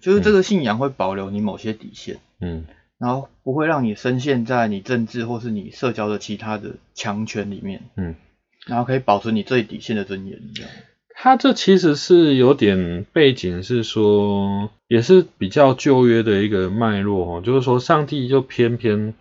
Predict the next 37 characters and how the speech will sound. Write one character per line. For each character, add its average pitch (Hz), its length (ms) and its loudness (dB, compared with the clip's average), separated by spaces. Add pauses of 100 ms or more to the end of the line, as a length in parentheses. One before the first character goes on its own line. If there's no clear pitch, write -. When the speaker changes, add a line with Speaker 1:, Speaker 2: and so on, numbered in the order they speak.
(320)
Speaker 2:
把 87 120 -2
它 107 180 0
放 110 280 -2
在 101 200 2
一 98 40 -2
个 78 640 -4
Speaker 1:
把 117 140 -2
他 135 180 2
的 131 120 0
Speaker 2:
是 127 40 -2
Speaker 1:
信 143 240 -4
仰 107 160 0
放 123 140 -4
在 120 100 -4
一 - 20 -8
个 107 80 -6
小 - 200 -10
国 - 260 -20
里。 - 60 -20 (260)
Speaker 2:
对， 123 260 6
然 110 140 4
后 135 80 4
把 110 320 2
它， - 160 -6
把 95 160 0
这 131 100 4
个 139 80 8
小 95 220 2
国 95 220 0
放 120 180 2
在 110 140 2
一 104 40 0
个 92 140 0
十 90 220 -6
字 104 160 -2
路 95 180 -4
口 - 320 -14